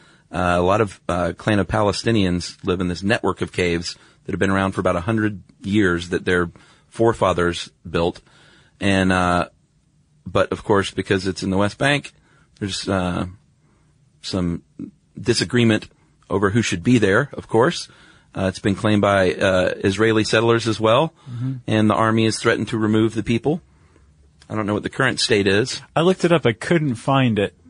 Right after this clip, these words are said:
Speaker 2: The last I saw was that they basically designated it a militarized zone.
Speaker 1: Really?
Speaker 2: Which meant that the Palestinians living there needed to leave.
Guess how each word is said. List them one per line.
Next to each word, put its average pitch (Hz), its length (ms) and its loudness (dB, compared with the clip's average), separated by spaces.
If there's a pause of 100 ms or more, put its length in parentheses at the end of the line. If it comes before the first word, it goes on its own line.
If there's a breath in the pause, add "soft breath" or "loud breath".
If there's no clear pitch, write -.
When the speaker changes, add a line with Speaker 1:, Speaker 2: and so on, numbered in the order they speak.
(180)
Speaker 2:
The 117 80 -4
last 139 260 2
I 139 100 4
saw 135 280 2
was 123 180 0
that 113 180 0
they 117 120 0
basically 120 600 0
designated 110 800 0
it 110 180 0
a 107 80 -2
militarized 120 800 2
zone. 127 500 0 (180 loud breath)
Speaker 1:
Really? 92 240 2
Speaker 2:
Which 117 280 -2
meant 117 280 2
that 107 180 0
the 110 100 0
Palestinians 117 800 0
living 117 280 0
there 104 340 0 (120)
needed 110 340 0
to 101 60 0
leave. 113 600 -2